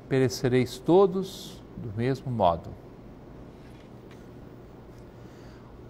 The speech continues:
Alguém pode até pensar que se trata de crônica policial,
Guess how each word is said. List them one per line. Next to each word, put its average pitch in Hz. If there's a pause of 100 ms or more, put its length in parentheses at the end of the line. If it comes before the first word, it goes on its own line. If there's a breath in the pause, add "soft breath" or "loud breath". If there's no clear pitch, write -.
(100)
Alguém 180
pode 208
até 175
pensar 175
que 196
se -
trata 135
de 120
crônica 127
policial, 120